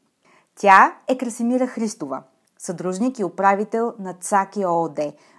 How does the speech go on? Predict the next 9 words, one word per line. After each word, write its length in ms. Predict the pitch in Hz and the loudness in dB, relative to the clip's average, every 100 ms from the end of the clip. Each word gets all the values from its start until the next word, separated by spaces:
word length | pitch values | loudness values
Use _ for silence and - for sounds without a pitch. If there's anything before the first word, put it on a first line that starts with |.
| - | -4
българска 480 | 208 240 294 320 - | -2 0 -4 -8 -2
компания 640 | 277 233 208 190 180 165 | -2 2 2 2 -4 -6
с 200 | 180 185 | -8 -6
над 180 | 233 254 - | -4 -4 -4
тридесет 420 | 254 285 285 247 | -2 -2 -2 -6
годишен 480 | 262 220 220 233 214 - | -6 -4 -4 -6 -4 0
опит 340 | 202 208 170 | 0 -2 -8
в 100 | 160 _ | -16 _
търговията, 720 | 160 151 156 220 254 254 247 | -12 -10 -6 2 2 2 -4